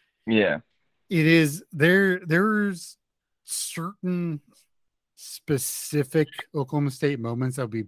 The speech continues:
Speaker 2: burned in my brain for my entire life. And one of them is the running back pushing out on that pylon cam. It just, just coming short.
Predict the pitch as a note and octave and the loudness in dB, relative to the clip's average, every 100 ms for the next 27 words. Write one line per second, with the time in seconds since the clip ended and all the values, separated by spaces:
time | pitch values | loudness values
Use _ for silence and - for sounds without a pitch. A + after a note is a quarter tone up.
0 | - A#2 A#2+ B2 B2+ B2 A#2 G#2+ G#2+ G#2+ | -6 -4 -2 -2 -4 -4 -6 -8 -10 -8
1 | A2 A#2 B2 B2+ _ C3+ A#2+ - _ - | -8 -8 -10 -12 _ -8 -8 -10 _ -12
2 | B2 G#2+ A#2+ A#2 A#2+ A2+ G#2 A#2+ C3+ _ | -12 -10 -12 -10 -10 -10 -12 -14 -16 _
3 | _ _ _ - - - - G#3 E3+ D#3 | _ _ _ -20 -20 -10 -2 0 4 4
4 | E3 D#3+ D#3 C#3+ C3+ C3 B2+ B2 A2+ - | 6 4 4 4 2 2 2 -2 -6 -16
5 | _ _ _ _ _ A#2+ A#2+ D3 D3+ C#3+ | _ _ _ _ _ -4 2 4 4 4
6 | B2+ B2 - D#3+ D3+ E3+ D#3 C3+ C3 B2 | 2 0 -2 -2 0 2 4 4 0 -4
7 | B2+ B2+ - - D#3 E3+ D3+ A#2+ G#2 G#2 | -4 -6 -6 2 4 6 4 0 -4 -10
8 | A2+ G2+ F#2 A#2 - - _ _ _ _ | -10 -12 -14 -20 -20 -20 _ _ _ _
9 | _ _ F3+ B2+ C#3+ - - - D3 - | _ _ -10 -4 -4 -4 -8 -6 -4 0
10 | C3+ A2+ G2+ G#2+ G2 | -2 -4 -12 -16 -20